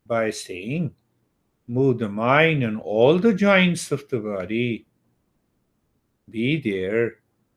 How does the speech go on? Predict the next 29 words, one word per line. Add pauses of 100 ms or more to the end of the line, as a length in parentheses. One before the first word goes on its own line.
feel
the
sensation, (520)
being
comfortable
and
steadiness. (720)
So
it
is
very
practical.
It
is
not
that,
you
know,
you
simply (460)
hear
it,
you
are
looking
at
the, (1120)
your
students.